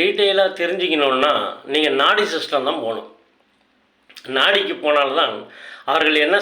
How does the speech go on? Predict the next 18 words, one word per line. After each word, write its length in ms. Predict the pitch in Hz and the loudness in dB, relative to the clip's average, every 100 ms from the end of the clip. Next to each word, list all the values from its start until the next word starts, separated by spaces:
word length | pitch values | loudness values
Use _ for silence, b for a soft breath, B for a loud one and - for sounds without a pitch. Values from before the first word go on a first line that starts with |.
| 180 | 0
செய்திருப்பார்கள், 720 | 160 151 127 139 127 143 120 - B B - - | -4 -6 0 0 2 -2 -2 -8 B B -16 -2
சரராசி, 880 | 151 156 196 180 151 135 - 143 117 - b b b b _ _ | 0 2 2 2 2 0 -2 -8 -12 -16 b b b b _ _
அது 340 | - 139 156 139 131 B B B B _ | -4 -2 2 0 -2 B B B B _
சிக்ஸ் 360 | - 226 - - 170 170 | -6 -4 -6 -4 0 2
ஏஎம் 280 | 160 156 - | 2 0 -2
to 100 | 175 165 - | -2 -4 -4
டூ 100 | 226 226 - | -4 -4 -8
பி 100 | 123 | -6
எம், 180 | 101 - - b b b b b _ _ B B B - | -6 -8 -20 b b b b b _ _ B B B -20
ஸ்திரராசி 800 | - 196 220 190 143 123 - 139 104 - _ b b b - | -2 2 4 4 2 0 -4 -8 -8 -16 _ b b b -6
டூ 120 | 262 277 | -4 -4
பி 120 | - 170 | -4 0
எம் 120 | 160 143 | 0 0
to 80 | 165 160 - | -4 -6 0
டென் 200 | 202 - - | 0 0 -4
பி 120 | 135 | -4
எம், 180 | 117 - - - b b b b _ B B B B _ | -4 -6 -12 -20 b b b b _ B B B B _
அடுத்தது 560 | 123 165 180 151 120 | -2 -2 -2 -2 -2